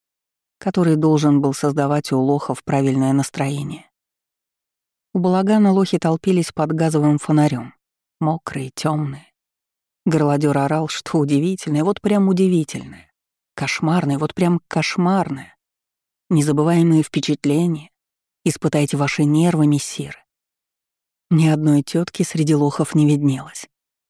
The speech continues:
Порядочные, так сказать, женщины в балаган уродов не ходят. Это фи,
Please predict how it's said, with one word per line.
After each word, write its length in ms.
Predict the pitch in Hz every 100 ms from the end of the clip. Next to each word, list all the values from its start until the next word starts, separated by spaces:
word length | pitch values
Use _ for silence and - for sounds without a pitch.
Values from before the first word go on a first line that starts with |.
| _ _ _
Порядочные, 720 | - 196 220 208 - - 180
так 160 | 175 165
сказать, 400 | - 165 160 160
женщины 560 | 160 190 180 - 147 135
в 60 |
балаган 420 | 143 147 160 160
уродов 400 | 160 165 156 143
не 100 | 170
ходят. 480 | 165 151 131 - - -
Это 300 | 147 135 -
фи, 320 | - - 233